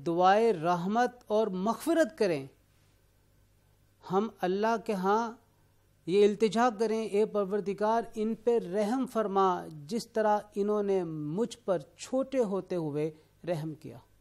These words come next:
कुरान करीम में अल्लाह ताला हमें सिखा रहा है, "रब्बिग़फिरली वली वालिदैया वलिल मुमिनीना यौम यकुमुल हिसाब", "ए परवरदिगार,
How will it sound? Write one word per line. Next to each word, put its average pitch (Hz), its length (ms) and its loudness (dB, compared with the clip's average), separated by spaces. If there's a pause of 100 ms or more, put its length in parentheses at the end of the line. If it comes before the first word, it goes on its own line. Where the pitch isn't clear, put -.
(1600)
कुरान 143 300 -4
करीम 160 260 -4
में 160 140 -4
अल्लाह 156 260 -6
ताला 135 400 -6 (420)
हमें 139 360 -6 (720)
सिखा - 360 -10
रहा 147 300 -6
है, 117 300 -12 (1800)
"रब्बिग़फिरली 190 920 -4 (180)
वली 185 300 2
वालिदैया 165 840 -4
वलिल 156 380 -4
मुमिनीना 156 640 -4
यौम 143 360 -8
यकुमुल 139 460 -10
हिसाब", 170 460 -8 (640)
"ए 151 100 -4
परवरदिगार, 160 840 -2